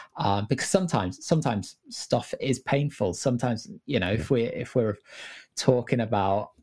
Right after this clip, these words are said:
Speaker 1: I don't know, upgrading your dependencies regularly or something like that, that comes with an implicit pain. So, so like, it serves me better and be able to create, uh, an area of empathy if, if I've got some experience of that directly as well. Um,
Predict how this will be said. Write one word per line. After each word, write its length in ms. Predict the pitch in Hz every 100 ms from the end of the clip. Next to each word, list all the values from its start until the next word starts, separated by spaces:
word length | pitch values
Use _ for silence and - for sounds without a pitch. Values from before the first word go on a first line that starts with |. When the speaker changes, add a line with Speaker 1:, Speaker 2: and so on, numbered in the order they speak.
| _ _ -
Speaker 1:
I 60 |
don't 160 | 120 101
know, 180 | 87 85 - - -
upgrading 540 | 131 - 127 117 110
your 80 | 107
dependencies 800 | 113 - 117 113 107 110 110 95
regularly 440 | 98 92 107 98 95
or 100 | 95
something 380 | - 107 - 98
like 180 | 95 117
that, 220 | 104 -
that 180 | 175 -
comes 260 | 156 147
with 160 | 139 127
an 120 | 110
implicit 580 | 110 - 131 - - -
pain. 320 | 135 110 104
So, 300 | - 117 107 143
so 180 | - 107
like, 380 | 113 120 - _
it 200 | 156 131 - 165
serves 480 | - 156 147 139
me 300 | - 143 135
better 440 | 120 131 120 127 104
and 320 | 104 - -
be 140 | 135 117
able 220 | 113 117
to 100 | -
create, 480 | - 113 107 - -
uh, 400 | 139 107 107 113
an 200 | 131 120 117
area 300 | 113 110 107
of 80 | 117
empathy 540 | 120 120 117 113 95
if, 200 | 90 - -
if 160 | 131 127
I've 300 | 117 117 -
got 220 | 117 -
some 180 | 120 104
experience 480 | - - 117 107
of 120 | 117 104
that 260 | 104 127
directly 580 | 113 104 104 - - 104
as 180 | 104 -
well. 360 | 117 101 95 -
Um, 500 | 117 104 95 101 104